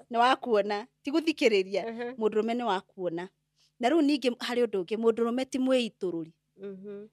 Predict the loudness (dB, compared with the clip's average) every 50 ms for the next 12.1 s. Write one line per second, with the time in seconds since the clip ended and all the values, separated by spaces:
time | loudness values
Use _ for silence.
0 | _ -6 -4 -2 0 0 0 0 0 -4 -8 -8 -10 -8 -8 -8 -8 -10 -10 -8
1 | -8 -6 -4 -2 -2 -2 -2 -2 -4 -2 0 0 2 2 2 4 2 2 2 2
2 | 2 0 0 0 0 -4 -4 -4 -4 -4 -4 -4 -6 -6 -6 -4 -4 -4 -2 -4
3 | -4 -4 -6 -8 -8 -8 -8 -8 -10 -8 -8 -8 -8 -8 -12 -16 -16 -16 -16 -16
4 | -18 -16 -12 -2 2 6 6 8 6 6 2 0 -2 -2 -4 -6 -8 -10 -14 -18
5 | -18 _ _ -8 -8 -4 -2 -2 -4 -4 -4 -4 -2 -2 -2 -2 -2 -4 -4 -6
6 | -6 -4 -4 -4 -4 -2 -2 -2 -4 -4 -2 0 0 0 0 0 -4 -6 -8 -8
7 | -8 -8 -8 -8 -8 -8 -6 -4 -2 -2 -2 0 2 2 2 4 4 2 4 6
8 | 6 6 6 4 0 -2 -4 -6 -6 -4 -4 -4 -4 -6 -10 -20 -20 _ _ _
9 | 0 0 2 2 0 0 2 0 0 -2 -2 -4 -4 -4 -2 -2 -2 -2 -4 -6
10 | -8 -10 -10 -10 -10 -10 -4 -4 -4 -4 -4 -6 -6 -6 -8 -6 -4 -2 -2 -2
11 | -2 -2 -4 -4 -4 -2 -2 -2 -2 -2 -4 -6 -4 -6 -6 -6 -4 -4 -4 -4
12 | -4